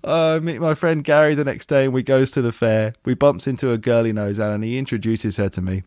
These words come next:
I ask if she is an artsy and she says no and laughs at me. She says we went to school together. I don't remember her at all, Alan.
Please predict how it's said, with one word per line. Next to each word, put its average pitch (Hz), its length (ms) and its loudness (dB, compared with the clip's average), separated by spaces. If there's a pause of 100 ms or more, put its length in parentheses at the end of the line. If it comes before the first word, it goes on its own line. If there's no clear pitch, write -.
(1500)
I 117 120 2
ask 139 240 4
if 131 80 2
she 135 160 2
is 110 80 0
an 117 100 0
artsy 117 340 0
and 98 100 -6
she 117 120 -6
says 104 220 -4
no 110 280 0
and 104 120 -4
laughs 104 300 -2
at 73 80 -12
me. 98 200 -6 (720)
She - 140 -4
says 131 220 4
we 131 60 4
went 123 180 2
to 113 80 -6
school 123 260 0
together. 98 340 -4
I 107 100 4
don't 120 160 4
remember 104 280 -2
her 98 160 -2
at 95 140 -6
all, 107 180 0
Alan. 95 300 -4